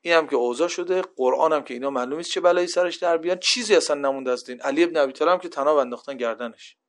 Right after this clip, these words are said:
دارن می‌کشن به زور بره با ابوبکری که خبیث‌ترین موجود تو عالمه بیعت کنه.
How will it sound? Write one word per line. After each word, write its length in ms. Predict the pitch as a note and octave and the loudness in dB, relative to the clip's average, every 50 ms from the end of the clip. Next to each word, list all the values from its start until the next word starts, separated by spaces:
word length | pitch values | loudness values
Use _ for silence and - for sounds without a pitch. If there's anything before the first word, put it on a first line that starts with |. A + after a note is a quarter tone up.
| _ _ _ _ _ _ _ | _ _ _ _ _ _ _
دارن 160 | C#3 D3+ D#3+ | 0 2 2
می‌کشن 380 | D#3 C#3 B2+ C3+ - - D#3+ C#3+ | 0 -2 -6 -6 -4 -4 -4 -4
به 80 | C3 | -4
زور 200 | B2 C3 E3 D3+ | -2 -2 0 2
بره 120 | D3 D3+ C#3+ | 2 4 4
با 140 | C3 B2 - | 4 4 4
ابوبکری 580 | B2+ B2+ B2 C3 B2+ C#3 E3+ E3+ E3 - C#3+ | 2 0 0 0 4 6 6 6 6 2 -6
که 100 | B2 C3 | -10 -6
خبیث‌ترین 540 | - - B2 B2 B2 - - B2 A#2+ B2 B2 | -2 -2 -2 -2 -2 -4 -2 0 0 0 0
موجود 380 | B2+ B2 B2+ A#2+ A#2+ B2+ B2 A#2+ | -4 -6 -6 -6 -8 -10 -10 -4
تو 100 | - B2+ | 0 2
عالمه 280 | B2 B2+ C3 D#3+ F#3+ | 4 4 4 2 4
بیعت 320 | E3 D3 A#2 A#2 A#2 - - | 2 2 2 2 2 0 -4
کنه. 220 | - - - | -10 -20 -20